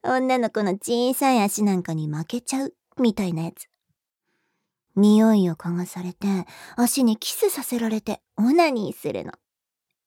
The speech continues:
やばいよね。そんな命令聞いちゃってもいいのかな？男として終わっちゃうかもだけど、絶対気持ちいいよ。ほら、硬いの全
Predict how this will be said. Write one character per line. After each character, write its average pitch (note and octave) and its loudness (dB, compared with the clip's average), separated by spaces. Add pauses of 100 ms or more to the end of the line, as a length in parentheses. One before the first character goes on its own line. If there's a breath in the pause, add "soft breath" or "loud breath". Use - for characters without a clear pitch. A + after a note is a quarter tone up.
(340)
や G#3 4
ば A#3 2
い A#3 2
よ F#3+ 2
ね。 F3 -4 (960 loud breath)
そ - -10
ん C4 -6
な C#4 2
命 C#4 4
令 B3+ 2
聞 - -8
い C4 -12
ち - -4
ゃ C#4 -2
っ - -6
て C#4+ 0
も A3 4
い G#3 2
い F4+ 0
の G#4 0
か G#3 -8
な？ G#3 -6 (760)
男 E4+ 0
と F4+ 2
し - -6
て C4 0
終 B3+ 4
わ D4 6
っ - -20
ち - 2
ゃ F4+ 8
う F#4+ -2
か A4 0
も D#4 2
だ B3+ -4
け A3+ -10
ど、 B3+ -6 (320 loud breath)
絶 - -2 (260)
対 F#4 6
気 G4 0
持 G4+ 4
ち A#4 -4 (160)
い G4+ 2
い - 4
よ。 F4 4 (1900)
ほ D4+ 0
ら、 B3 6 (240 loud breath)
硬 A#3 4
い D#4 4
の B3+ 2
全 B3+ 6